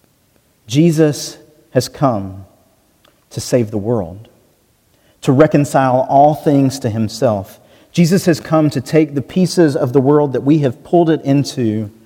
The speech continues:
and put it all back together. He's come to destroy evil and sin and to set the whole world right.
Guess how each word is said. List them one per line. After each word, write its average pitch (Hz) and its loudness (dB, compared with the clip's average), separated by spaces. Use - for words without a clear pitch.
and 127 -6
put 147 2
it 139 2
all 139 2
back 120 -2
together. 95 -6
He's - 0
come 139 4
to - -6
destroy 151 2
evil 151 2
and 123 -2
sin 143 0
and 117 -6
to 120 -8
set - -2
the 117 -18
whole 151 0
world 127 0
right. 101 -4